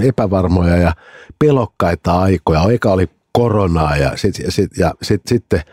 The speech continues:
sit tuli Putin-virus, kaihtamaton Putin-virus, joka sitten pelottanut meitä. Niin mä, ja se, että, mut mä ajattelin, mä ajattelin, että rakkaus, hyvä ei voi estää, kaikki se kestää, että niinku, että voi, että se on rakkauden kieli, I don't speak English, että niinku, että se,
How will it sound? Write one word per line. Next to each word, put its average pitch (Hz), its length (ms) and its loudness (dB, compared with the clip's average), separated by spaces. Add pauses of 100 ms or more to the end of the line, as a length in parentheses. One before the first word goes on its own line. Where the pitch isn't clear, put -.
(260)
sit 127 240 -2
tuli 104 260 2
Putin-virus, 87 920 0 (420)
kaihtamaton 90 760 0
Putin-virus, 85 640 0
joka - 200 -2
sitten - 360 -2 (1040)
pelottanut 95 540 0
meitä. 87 280 0
Niin 98 120 2
mä, 101 120 0
ja 104 140 0
se, 107 200 -2
että, 104 180 -4
mut 107 220 -2
mä 120 60 0
ajattelin, 117 240 0
mä 117 80 2
ajattelin, 117 180 -2
että 117 300 0
rakkaus, 139 440 -2
hyvä 139 280 2
ei 92 80 -2
voi 101 200 2
estää, - 320 -2
kaikki 107 260 0
se 90 120 -2
kestää, 92 440 -2
että 80 200 -4
niinku, 82 220 0
että 87 260 0 (580)
voi, 104 280 2
että 104 300 -2 (100)
se 107 60 2
on 110 80 0
rakkauden 104 560 0
kieli, 90 300 2
I 78 40 0
don't 90 300 0
speak - 320 -2
English, 90 400 2
että 76 100 -2
niinku, 78 240 0
että 82 160 -2
se, 80 160 -2